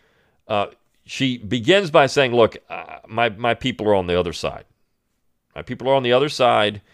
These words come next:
and so I don't have a bone, I don't have a dog in this fight. This is not, they're not taking down a statue to my people. My people fought against this guy." But she gets ticked off when you take a sledgehammer to her country's history.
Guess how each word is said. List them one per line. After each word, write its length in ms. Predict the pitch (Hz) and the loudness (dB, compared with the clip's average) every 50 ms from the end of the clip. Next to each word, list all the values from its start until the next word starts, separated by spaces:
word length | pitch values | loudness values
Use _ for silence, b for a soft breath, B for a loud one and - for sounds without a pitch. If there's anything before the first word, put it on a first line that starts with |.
| b b b b b - | b b b b b -2
and 240 | - 104 101 101 98 | 0 0 0 0 -2
so 520 | 92 - 107 107 104 101 101 98 101 - - | -2 2 4 6 8 8 6 4 2 0 0
I 140 | 92 95 113 | 2 2 2
don't 160 | 139 139 131 | 2 0 0
have 160 | 135 127 120 | 0 2 2
a 40 | 113 | 0
bone, 560 | 95 82 80 117 120 131 135 135 131 127 117 | -2 2 2 2 4 4 4 2 2 0 -2
I 60 | 101 | -2
don't 120 | 107 127 143 | -2 0 0
have 100 | 143 117 | 0 -2
a 40 | 104 | 0
dog 380 | 87 120 123 139 151 151 139 | 2 4 6 6 6 6 4
in 80 | 139 135 | 2 -2
this 180 | 135 127 - | -2 -4 -4
fight. 300 | - - 107 76 62 - | -2 0 0 0 0 -4
This 160 | - 87 95 - | -10 -10 -8 -8
is 180 | 95 87 87 | -10 -10 -8
not, 460 | 101 104 113 113 117 123 120 - _ - _ _ _ _ _ _ _ _ _ _ _ _ _ _ _ _ _ _ _ _ _ _ _ _ _ _ _ _ _ _ _ _ _ _ _ _ _ _ - | -2 0 2 2 2 2 0 -2 _ -20 _ _ _ _ _ _ _ _ _ _ _ _ _ _ _ _ _ _ _ _ _ _ _ _ _ _ _ _ _ _ _ _ _ _ _ _ _ _ -6
they're 100 | 98 104 | -2 -2
not 160 | 123 127 120 | -2 0 0
taking 180 | 147 131 120 135 | -2 -2 0 0
down 140 | 135 131 123 | -2 0 -2
a 60 | 107 | -2
statue 340 | - 139 120 113 - 117 104 | -2 0 0 0 -2 -4 -6
to 60 | 98 | -4
my 240 | 95 120 131 131 110 | -2 0 0 0 0
people. 320 | - 104 95 - 87 85 | -2 -6 -6 -4 -4 -2
My 160 | 95 104 110 | 0 0 -2
people 280 | 107 117 110 - 95 92 | -2 -4 -8 -6 -8 -8
fought 240 | - - 101 95 90 | -2 0 2 2 2
against 360 | 85 80 113 127 120 - - | 0 -2 -2 -2 -2 -4 -8
this 180 | 92 82 - | -8 -8 -8
guy." 320 | - - 76 60 - - _ _ - - | -6 -8 -8 -8 -8 -16 _ _ 0 2
But 340 | 254 226 - 85 _ _ _ _ _ _ _ _ _ _ _ _ _ _ _ _ _ _ _ _ _ _ _ _ _ _ _ _ _ _ _ _ _ _ _ - | 2 2 2 0 _ _ _ _ _ _ _ _ _ _ _ _ _ _ _ _ _ _ _ _ _ _ _ _ _ _ _ _ _ _ _ _ _ _ _ -10
she 140 | - 127 | -8 -2
gets 160 | 123 139 117 - | -2 -2 -2 0
ticked 260 | - 202 202 - 190 | 2 2 2 4 4
off 240 | 170 147 139 131 - | 4 4 4 4 0
when 120 | 127 120 | -6 -6
you 40 | 107 | -2
take 180 | 135 120 107 | 0 0 0
a 60 | 113 107 | 0 -4
sledgehammer 520 | - - 113 110 101 110 104 98 95 98 | 0 0 0 0 0 -2 -6 -4 -4 -6
to 100 | 92 95 | -6 -4
her 80 | 95 92 | -6 -6
country's 400 | - 95 85 78 - 107 120 - | -6 -8 -10 -10 -10 -10 -2 0
history. 460 | 226 233 226 - - 82 - - | 0 0 0 -2 -12 -14 -16 -16